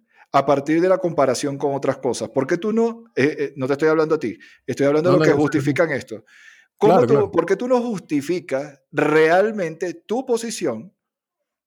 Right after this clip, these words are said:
Speaker 1: y
Speaker 2: Claro.
Speaker 1: creas un argumento válido para atraer a los demás? Porque es, es lo mismo que, que tú digas, "Señor, usted mató a esta, eh, eh, eh, usted mató a esta señora". No, no, no, no, no. Yo, yo, yo no la maté. Si, si,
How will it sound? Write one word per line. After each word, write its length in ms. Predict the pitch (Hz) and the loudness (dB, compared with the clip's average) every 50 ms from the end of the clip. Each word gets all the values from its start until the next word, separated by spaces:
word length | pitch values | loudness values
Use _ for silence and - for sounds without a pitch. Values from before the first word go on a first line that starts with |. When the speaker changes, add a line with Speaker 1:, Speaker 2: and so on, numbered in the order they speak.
| _ _ _ _ _ _ | _ _ _ _ _ _
Speaker 1:
y 520 | - 160 156 156 151 151 156 156 - - | 0 2 4 4 2 2 0 -4 -8 -4
Speaker 2:
Claro. 340 | - 123 135 151 143 117 - | 2 4 6 6 6 4 2
Speaker 1:
creas 80 | - 214 202 | 0 -2 -2
un 120 | 208 214 214 | -2 0 2
argumento 600 | 208 220 208 214 202 196 180 170 170 170 208 208 | 2 2 2 0 0 0 -2 -4 -4 -4 -2 0
válido 640 | 208 190 175 170 185 202 214 233 254 277 - - _ | 2 2 2 2 2 0 0 -2 -2 -4 -8 -8 _
para 180 | - 160 151 147 | 0 2 2 2
atraer 320 | 139 143 139 131 135 147 | 0 0 0 0 2 2
a 20 | 175 | 2
los 80 | 180 165 | 2 2
demás? 200 | 151 156 151 131 | 2 0 0 0
Porque 260 | - 139 131 139 147 | -2 -4 -2 -2 0
es, 300 | 156 160 147 156 165 - | 2 2 2 0 2 0
es 80 | 156 160 | 0 -2
lo 100 | 185 202 | -2 -2
mismo 280 | 196 202 196 208 233 214 | -2 -2 -2 -2 -2 -2
que, 200 | 208 196 185 190 | -2 -4 -4 -4
que 140 | - 175 | -6 -6
tú 200 | 175 - 190 185 | -6 -4 -4 -2
digas, 280 | 180 180 175 175 156 151 | 0 0 -2 -2 -4 -4
"Señor, 280 | - 170 180 240 240 214 | -4 -2 0 0 0 2
usted 200 | - - 202 208 | 0 0 0 0
mató 240 | 233 233 220 233 | 0 0 0 -2
a 20 | 226 | -2
esta, 480 | 208 247 254 208 175 175 180 180 156 | -2 -2 -2 0 0 0 0 0 -2
eh, 40 | 160 | -2
eh, 100 | 165 165 - - - _ _ _ _ _ _ | -2 -4 -8 -18 -20 _ _ _ _ _ _
eh, 320 | - 147 156 156 151 147 147 151 | 0 2 4 4 4 4 2 0
usted 420 | 147 139 139 143 196 214 247 262 | -2 -4 -4 -2 0 0 0 2
mató 480 | 254 208 185 - - 185 196 220 226 - | 2 0 0 0 2 0 0 0 0 0
a 100 | 170 156 | 0 -2
esta 160 | 151 151 190 | 0 0 -2
señora". 420 | 175 - 175 160 160 151 143 135 127 | -2 -2 -4 -2 -2 -2 -2 -2 0
No, 120 | 147 151 | 0 2
no, 100 | 156 156 | 2 2
no, 120 | 151 147 | 2 2
no, 100 | 147 143 | 0 0
no. 220 | 139 131 120 104 101 | -2 -2 -4 -4 -8
Yo, 120 | 98 117 - _ | -12 -20 -20 _
yo, 120 | - 143 - _ | -14 -14 -14 _
yo 220 | 123 139 143 143 | -2 0 0 2
no 100 | 160 190 | 2 4
la 120 | 214 226 208 | 2 2 2
maté. 440 | 190 147 - 151 151 135 107 - _ | 2 0 2 2 2 0 0 -4 _
Si, 320 | - - 147 135 139 - _ _ | -12 -10 -10 -10 -10 -14 _ _
si, 260 | 143 - 156 147 139 | -12 -8 -8 -8 -8